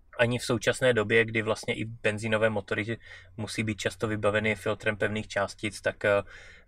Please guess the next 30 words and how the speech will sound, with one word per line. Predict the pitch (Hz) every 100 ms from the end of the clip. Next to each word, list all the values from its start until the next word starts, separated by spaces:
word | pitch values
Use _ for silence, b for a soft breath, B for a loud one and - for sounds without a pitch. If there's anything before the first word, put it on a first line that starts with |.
| 104 101 101 101 107 -
tovární | 117 107 104 110
vozidla | 107 101 110 104 104 104
na | 101
C | - 110
N | 104
G | 101 104
ten, | - 110 107 107
eh, | 101 98 98 98 98 _ -
filtr | - 107 110
pevných | 98 107 104 -
částic | 104 - 104
nemají, | 104 98 98
protože | 98 98 107
ho | 104
nepotřebují. | 92 - - 107 110 107 117 B B B B B B B -
A | 110 107 110
jsou | - - 120
tam | 117 120
i | 117
výrazně | 120 117 113 120 113
vyšší, | 113 - -
eh, | 113 107 104 110 113
výrazně | 113 120 120 123 117
nižší, | 113 - 120 113 110
eh, | 110 107 107 107 - B B
emise | 120 117 - 120 113 -
oxidu | - - 113 113
dusíku, | 107 - 107 - 95 - B B B
které | - - 101
jsou | 95 110 101 101